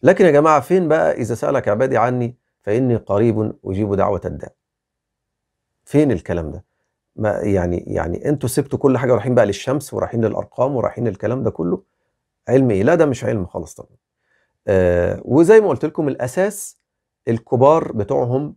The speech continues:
عارفين بيعملوا ايه، ولكن الأمور مش بتستدعي الخوف. احنا بنقول طول ما انت بتصلي محافظ على أذكارك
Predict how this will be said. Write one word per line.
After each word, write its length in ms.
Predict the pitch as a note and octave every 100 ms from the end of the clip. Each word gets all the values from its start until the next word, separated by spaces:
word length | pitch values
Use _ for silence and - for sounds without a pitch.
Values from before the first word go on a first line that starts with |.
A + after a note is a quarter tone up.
| -
عارفين 560 | G#2 G2+ A#2+ B2+ B2+
بيعملوا 540 | C3 G#2 E2+ G#2 G2+ -
ايه، 120 | E2 _ _ _ _ _ _
ولكن 300 | A#2+ F3+ F3+
الأمور 580 | D3 B2 B2 E3 F3 - _ -
مش 440 | A#2+ D#3+ - - -
بتستدعي 760 | G#2 - - - D3 A#2 C3 B2
الخوف. 420 | G#2 B2 F#2+ - _ -
احنا 120 | A2
بنقول 260 | G#2 D3+ D3+
طول 180 | D3
ما 80 | C#3+
انت 140 | C#3 C#3
بتصلي 460 | G#2 - G2 E2 -
محافظ 360 | F#2+ B2 A2
على 140 | G2 F#2+
أذكارك 480 | - - C3 C3